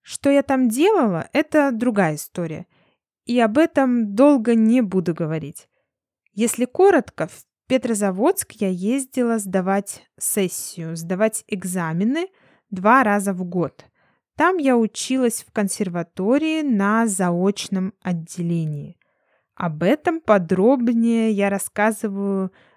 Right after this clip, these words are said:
в выпусках подкаста номер сорок девять и номер пятьдесят один. И, как и большинство студентов, я останавливалась в консерваторской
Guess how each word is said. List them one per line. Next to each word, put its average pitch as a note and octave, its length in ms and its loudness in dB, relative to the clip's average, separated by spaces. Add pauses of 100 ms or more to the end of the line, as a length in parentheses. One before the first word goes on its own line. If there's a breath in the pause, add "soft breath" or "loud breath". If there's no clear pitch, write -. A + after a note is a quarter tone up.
в - 100 -8
выпусках G#3 720 -4
подкаста G3+ 1120 -4 (500)
номер G3+ 320 2
сорок F3+ 320 -4
девять C#4 500 -4
и G#3+ 140 -2
номер G#3 380 0
пятьдесят F#3+ 580 -6
один. F3 360 -6 (1600)
И, E4+ 220 2
как B3+ 260 0
и - 20 4
большинство A3 800 0
студентов, G3+ 800 -2
я A#3+ 580 2
останавливалась A3+ 1120 0
в - 80 -20
консерваторской G#3+ 1300 -2